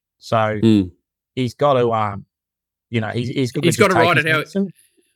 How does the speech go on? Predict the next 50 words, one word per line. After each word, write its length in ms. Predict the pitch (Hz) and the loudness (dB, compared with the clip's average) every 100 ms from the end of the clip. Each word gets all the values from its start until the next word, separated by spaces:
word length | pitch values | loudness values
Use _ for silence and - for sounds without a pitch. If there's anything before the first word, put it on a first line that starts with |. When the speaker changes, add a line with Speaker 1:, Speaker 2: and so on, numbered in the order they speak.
| - | -2
Speaker 2:
and 160 | 165 | 4
Speaker 1:
his 100 | 156 | 4
Speaker 2:
that's 20 | 127 | 4
how 160 | 120 | 2
he 100 | 113 | 2
Speaker 1:
medicine, 80 | 120 | 0
Speaker 2:
rides 200 | 113 110 | 0 0
horses, 320 | 113 113 131 | -2 0 0
Speaker 1:
go 40 | 113 | 2
Speaker 2:
right? 100 | 117 117 | 0 -2
Speaker 1:
back. 60 | - | -6
Speaker 2:
Yeah. 180 | - 98 90 _ _ | -6 -6 -6 _ _
Speaker 1:
And 100 | 143 | -2
the 80 | 156 | -2
thing 260 | - 208 208 | -2 0 0
that 100 | 190 | 0
Speaker 2:
Mm. 20 | |
Speaker 1:
makes 260 | 156 147 - | -2 -2 -4
it 80 | |
easier, 360 | 120 135 131 135 | -4 -4 -2 0
I 80 | 123 | 0
think, 240 | - 123 | -4 -6
is 100 | - | -6
there's 160 | 127 123 | -6 -6
quite 320 | - 156 185 | -4 -2 0
a 40 | 180 | -2
few 420 | - 147 135 127 - | -4 -2 -2 -4 -6
on 240 | - 123 113 | -4 -4 -4
paces 500 | - 117 123 - 123 | -8 -8 -6 -6 -6
here 300 | 123 117 107 - | -4 -2 -2 -6
that 140 | 135 117 | -6 -4
have 80 | 107 | -2
drawn 260 | 120 113 | -2 -2
really 240 | 110 117 120 | -4 -2 -2
wide. 200 | 127 156 | -2 -2
A 40 | |
lot 120 | 156 | -2
of 40 | 165 | -4
Secura 400 | - - 190 202 | -6 -2 -2 0
Girls 260 | 143 127 120 | 0 -2 -2
drawn 240 | 127 117 | -4 -6
twenty-one. 840 | - 131 117 107 - 117 120 113 143 | -6 -8 -8 -8 -2 0 0 -4 -6
It 180 | 143 143 | -6 -4
just, 300 | 135 - - | -6 -6 -6
it 140 | 143 143 | -6 -6
just 200 | 120 120 | -8 -6
wants 220 | 120 101 | -8 -8
to 100 | 104 | -6
lead. 320 | 107 117 107 | -2 -2 -4
So 300 | - 127 120 | -4 0 0